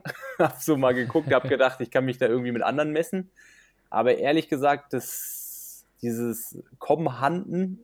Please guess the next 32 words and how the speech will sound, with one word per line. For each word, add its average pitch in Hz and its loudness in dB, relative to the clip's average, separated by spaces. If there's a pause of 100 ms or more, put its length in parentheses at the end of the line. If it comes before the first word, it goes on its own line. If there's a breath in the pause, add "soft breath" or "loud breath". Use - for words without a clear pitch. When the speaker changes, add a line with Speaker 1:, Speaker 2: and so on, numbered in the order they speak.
(100)
Speaker 1:
äh, 139 -6
wie 131 -4
man's 143 -2
so 135 0
schön 135 -2
nennt, 143 0
das 127 -2
hat 135 -8 (560)
bei 127 4
mir 147 2
dann 151 4
eigentlich 131 0
gar 131 4
nicht 156 0
so 135 2
richtig 143 0
was 135 2
entfacht, 123 -2
weil 127 4
das, - -10 (540 soft breath)
ich 110 -6
weiß 147 6
nicht, 117 0
das 117 -2
war 120 4
irgendwie 127 -2
nicht 131 -6
so 131 -2
richtig. 113 -4
Und 107 -4
dann, 143 -2
äh, 160 2